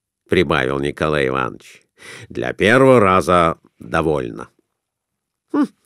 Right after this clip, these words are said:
для первого раза. Нет уж, меня больше и калачом к этим лошадкам не заманишь.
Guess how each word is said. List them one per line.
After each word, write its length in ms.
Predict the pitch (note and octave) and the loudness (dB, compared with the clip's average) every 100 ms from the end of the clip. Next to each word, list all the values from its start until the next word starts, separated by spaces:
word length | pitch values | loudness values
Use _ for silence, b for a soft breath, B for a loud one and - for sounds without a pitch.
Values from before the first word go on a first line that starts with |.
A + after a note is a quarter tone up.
| _ B B - | _ B B 0
для 260 | A#2+ G#2+ | 2 2
первого 540 | A2 C3 A2+ A2+ G#2+ G#2 | 4 4 6 4 2 2
раза. 400 | A#2 A2 E2 - _ _ B B B | 2 2 -2 -8 _ _ B B B
Нет 420 | G#2 C3+ F3 F3+ F3+ | 2 6 6 6 4
уж, 180 | D#3 | 2
меня 280 | D3 D#3 D3 | 2 2 4
больше 380 | B2+ D#3 B2+ D3+ | 4 4 4 2
и 40 | |
калачом 580 | - D3+ C#3+ - B2+ D#3 | 2 4 2 4 4 4
к 80 | C3+ | 4
этим 260 | C#3 B2+ C3 | 2 2 2
лошадкам 580 | A#2 A#2+ G2+ - F2+ | 0 2 0 0 -4
не 80 | F2 | -2
заманишь. 540 | E2 E2 E2 D#2 D2 | -2 0 0 -2 -4